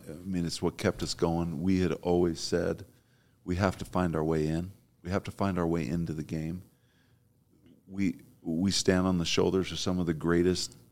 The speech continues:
athletes and some of the greatest coaches and some of the greatest administrators in the history of the game. We have to find our way in. We have to be in the game,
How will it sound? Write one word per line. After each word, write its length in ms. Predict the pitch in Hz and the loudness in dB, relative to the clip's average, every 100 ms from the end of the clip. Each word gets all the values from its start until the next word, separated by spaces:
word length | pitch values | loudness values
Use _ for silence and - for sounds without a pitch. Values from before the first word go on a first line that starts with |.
| _ _ - | _ _ -2
athletes 560 | 90 92 - 98 95 - | 0 0 0 0 0 -4
and 80 | |
some 180 | 78 92 | -4 -2
of 80 | 90 | -2
the 60 | 85 | -4
greatest 520 | 76 90 90 85 - | 0 4 4 2 -4
coaches 460 | - 92 - 92 90 | 0 0 0 -4 -4
and 80 | 82 | -4
some 180 | 87 | -4
of 60 | 90 | -2
the 60 | 85 | -4
greatest 540 | 78 87 90 82 - - - - - 90 | 0 2 2 0 -8 -20 -20 -20 -10 -4
administrators 760 | 87 90 95 - 95 92 85 | 0 2 0 2 2 2 0
in 80 | 87 | 0
the 80 | 87 | 0
history 500 | 82 104 - 98 92 | 0 -4 -2 0 2
of 100 | 80 | 2
the 80 | |
game. 420 | 82 85 82 95 110 - _ _ _ _ _ _ _ | 0 0 0 0 -4 -14 _ _ _ _ _ _ _
We 160 | 101 90 | -4 0
have 280 | 110 104 | 2 0
to 60 | - | -2
find 280 | - 101 92 | 0 2 4
our 80 | 90 | 4
way 160 | 87 | 4
in. 120 | 90 85 | 4 2
We 100 | 92 | 0
have 300 | 87 117 - | 0 -4 -2
to 60 | 92 | 2
be 180 | 95 92 | 4 4
in 120 | 87 | 4
the 80 | 78 | 2
game, 280 | 82 69 | 0 -2